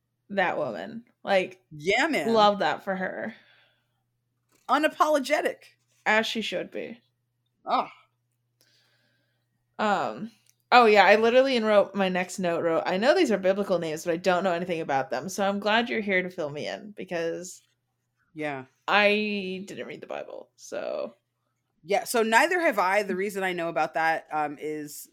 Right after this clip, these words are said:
Speaker 2: the Prince of Egypt, I'll be honest with you.
Speaker 1: <laughs> Really?
Speaker 2: Um, I was, yeah, I was religious when I was a kid, and I remember watching Prince of Egypt, and I was like, "I should go back and read that," and that's why I know about it, because, like, I watched that movie, and I was like, "I feel like I haven't read all of that before."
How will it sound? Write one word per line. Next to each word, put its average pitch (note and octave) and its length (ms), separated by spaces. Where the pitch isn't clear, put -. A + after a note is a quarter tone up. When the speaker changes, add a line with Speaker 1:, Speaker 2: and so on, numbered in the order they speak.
Speaker 2:
the D3 100
Prince D3 260
of C3+ 80
Egypt, E3+ 440
I'll C#3+ 100
be C#3+ 120
honest C#3 220
with D#3 100
you. F3 180
Speaker 1:
<laughs> - 60
Really? A3+ 260
Speaker 2:
Um, C#3 300
I D#3+ 160
was, D#3+ 420
yeah, F#3 180
I G#3 100
was G#3+ 180
religious G3+ 340
when G3 120
I F#3+ 60
was E3+ 120
a D#3 40
kid, E3+ 280
and E3 100
I D3+ 40
remember D#3 260
watching D3+ 300
Prince D3 200
of C3+ 100
Egypt, D#3 260
and E3 80
I D#3+ 40
was E3+ 100
like, F3+ 220
"I C4+ 60
should - 160
go A#3 80
back G#3+ 180
and F#3+ 140
read G#3 160
that," B2 260
and D3 100
that's C#3 220
why C3 380
I C3 80
know A#2+ 160
about B2+ 240
it, - 180
because, C3 300
like, B2 140
I B2 80
watched B2 240
that B2 100
movie, C#3 240
and B2+ 80
I A#2 80
was B2+ 120
like, B2+ 220
"I A4 60
feel A4 140
like G#4+ 120
I G#4+ 60
haven't F#4+ 240
read F#4 140
all F#3 160
of D3+ 40
that C#3+ 160
before." C#3+ 400